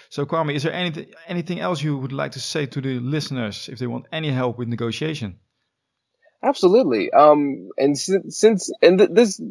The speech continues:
Speaker 2: first of all, for the audience, this is heartwarming for me because Alex is, is a, uh, is a loyal listener. So it's really cool to be able to chat with you. Um, so I'll give your, your people a, a free gift. So if
Speaker 1: Awesome.
Speaker 2: they want to,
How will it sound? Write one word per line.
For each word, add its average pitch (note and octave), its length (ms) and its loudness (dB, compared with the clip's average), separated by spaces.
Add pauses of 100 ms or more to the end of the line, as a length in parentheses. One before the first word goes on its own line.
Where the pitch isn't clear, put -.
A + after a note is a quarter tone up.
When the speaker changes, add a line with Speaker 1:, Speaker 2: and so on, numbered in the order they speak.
(160)
Speaker 2:
first F3 200 6
of A#2 80 -2
all, A2 420 8
for C3+ 120 8
the B2 140 8
audience, A2 380 6
this C3 140 -4
is C3 100 -4
heartwarming A2+ 560 2
for A2 120 -4
me B2+ 120 0
because C#3 460 4 (240)
Alex E3 320 6
is, D3 260 -2
is C3+ 220 0
a, C3 220 4
uh, A#2 340 6 (300)
is B2+ 100 0
a C3+ 60 8
loyal C#3 400 8
listener. A#2+ 400 2
So B2+ 140 4
it's B2 120 2
really C#3+ 300 6
cool C#3+ 280 4
to A#2+ 120 -2
be B2 160 6
able B2+ 160 6
to G2+ 80 2
chat C3 280 4
with A2+ 200 0
you. F#2+ 240 -2 (400)
Um, A2+ 260 8
so B2 180 6
I'll A#2 120 10
give C#3+ 200 6
your, C3+ 220 8
your A#2 220 4
people A#2 320 2
a, G#2 180 8
a G#2+ 60 6
free A#2 240 0
gift. G#2+ 480 0 (160)
So A#2+ 360 4
if C#3+ 200 4
Speaker 1:
Awesome. C#3 200 -2
Speaker 2:
they C#3+ 200 10
want B2 520 2 (100)
to, G#2+ 500 4